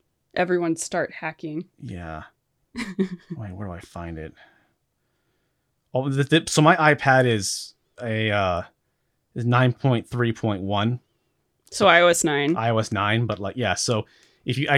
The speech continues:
Speaker 2: if you have an iPad, maybe even an iPhone.
Speaker 1: That
Speaker 2: Th-,
Speaker 1: you
Speaker 2: th-
Speaker 1: just never updated.
Speaker 2: Yeah, 'cause it, it, 'cause I didn't use this thing, actually. I, I d-,
Speaker 1: Yeah,
Speaker 2: wasn't
Speaker 1: it's
Speaker 2: u-
Speaker 1: just been kinda hanging out in a drawer for five years.
Speaker 2: Mm-hmm.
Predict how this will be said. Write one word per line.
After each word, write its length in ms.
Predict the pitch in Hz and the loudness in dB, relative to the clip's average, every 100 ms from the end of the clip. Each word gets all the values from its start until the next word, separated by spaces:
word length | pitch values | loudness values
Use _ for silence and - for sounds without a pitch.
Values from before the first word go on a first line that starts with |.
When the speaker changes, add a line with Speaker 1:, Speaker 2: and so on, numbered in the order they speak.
| 135 | 2
Speaker 2:
if 100 | 135 | 2
you 80 | 147 | 6
have 160 | 196 | 6
an 60 | 202 | 6
iPad, 520 | 147 202 127 85 87 _ _ - - _ _ _ _ _ _ - | 4 2 0 -2 -4 _ _ -20 -20 _ _ _ _ _ _ -12
maybe 160 | 143 156 | -8 -2
even 140 | 139 | 0
an 80 | 127 | 2
iPhone. 440 | 123 131 123 92 - _ _ _ - - _ - | 2 2 0 -2 -8 _ _ _ -20 -20 _ 0
Speaker 1:
That 320 | 196 180 - | 4 4 2
Speaker 2:
Th-, 120 | - | 0
Speaker 1:
you 100 | 233 | 4
Speaker 2:
th- 20 | 220 | 4
Speaker 1:
just 220 | 220 247 | 4 6
never 340 | 208 208 208 | 6 8 8
updated. 720 | - 214 - 190 185 180 269 | 6 6 4 0 2 2 2
Speaker 2:
Yeah, 140 | 160 214 | 4 6
'cause 160 | 202 | 6
it, 160 | 185 196 - - - | 6 4 2 -8 -8
it, 80 | 135 - _ - - 135 | -12 -16 _ -14 -10 0
'cause 160 | 170 170 | 4 6
I 100 | 185 | 8
didn't 180 | 180 117 | 8 8
use 160 | 113 | 4
this 100 | 107 | 2
thing, 320 | 110 98 107 - | 0 0 0 -2
actually. 360 | 104 - 104 95 | -2 -2 -2 0
I, 280 | 98 92 | 0 0
I 40 | 104 | 2
d-, 100 | 269 | 4
Speaker 1:
Yeah, 160 | 277 294 | 6 6
Speaker 2:
wasn't 140 | 220 | 4
Speaker 1:
it's 100 | 202 | 4
Speaker 2:
u- 40 | |
Speaker 1:
just 140 | 202 277 | 4 4
been 140 | 285 | 4
kinda 260 | 294 233 190 | 6 6 6
hanging 280 | 208 208 202 | 4 4 6
out 180 | 190 | 6
in 80 | 170 | 6
a 60 | 175 | 0
drawer 340 | 175 170 180 | 4 6 6
for 180 | - 170 | 6 0
five 400 | 175 - 139 147 | -2 0 2 0
years. 440 | 143 147 160 180 | 0 6 6 6
Speaker 2:
Mm-hmm. 100 | 185 | 4